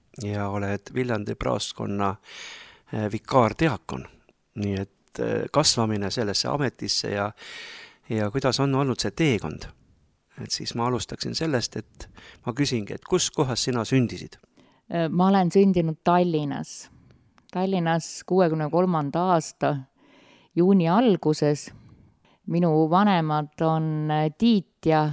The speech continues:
Speaker 2: Kirsti Metusala, aga mis on minu jaoks hästi oluline,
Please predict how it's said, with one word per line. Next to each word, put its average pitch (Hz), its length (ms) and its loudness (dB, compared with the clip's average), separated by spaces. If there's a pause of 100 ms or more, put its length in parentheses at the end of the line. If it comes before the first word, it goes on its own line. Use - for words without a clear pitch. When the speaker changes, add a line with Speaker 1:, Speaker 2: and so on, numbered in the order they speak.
(260)
Speaker 2:
Kirsti 160 800 2
Metusala, 160 840 2 (800)
aga 156 680 2
mis 165 280 -4
on 165 120 2
minu 185 280 2
jaoks 156 360 0
hästi 175 360 0
oluline, 160 800 4